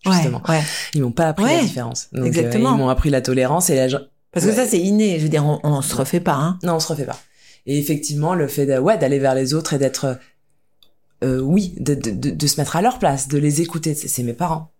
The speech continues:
Speaker 1: Mm,
Speaker 2: C'est mes
Speaker 1: mm.
Speaker 2: deux parents, vraiment, euh, voilà. Et donc, je les mets sur mon podium
Speaker 1: Et votre
Speaker 2: parce
Speaker 1: frère,
Speaker 2: que
Speaker 1: il est comme vous ?
Speaker 2: Et mon frère, euh, ah oui,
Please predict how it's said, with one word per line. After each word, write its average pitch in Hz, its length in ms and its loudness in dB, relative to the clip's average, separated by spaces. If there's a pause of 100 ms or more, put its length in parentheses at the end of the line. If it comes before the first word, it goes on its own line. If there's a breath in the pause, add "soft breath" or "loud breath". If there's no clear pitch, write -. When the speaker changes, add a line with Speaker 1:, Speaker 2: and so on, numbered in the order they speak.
(100)
Speaker 1:
Mm, 175 140 2
Speaker 2:
C'est 165 120 0
mes 143 120 2
Speaker 1:
mm. 143 60 0
Speaker 2:
deux 160 140 4
parents, 151 260 -2
vraiment, 160 380 0
euh, 131 240 0
voilà. 139 300 -4
Et 120 280 -10 (240)
donc, 123 120 -6
je 135 80 -2
les 143 100 2
mets 143 100 2
sur 143 180 0
mon 131 140 0
podium 135 220 0
Speaker 1:
Et 190 40 4
votre 202 120 4
Speaker 2:
parce - 100 -4
Speaker 1:
frère, 277 160 2
Speaker 2:
que 302 60 0
Speaker 1:
il 262 60 2
est 240 60 0
comme 233 140 2
vous ? 247 240 2
Speaker 2:
Et 180 140 2
mon 202 140 2
frère, 254 360 0
euh, 170 360 2 (680 loud breath)
ah 151 100 0
oui, 147 200 -2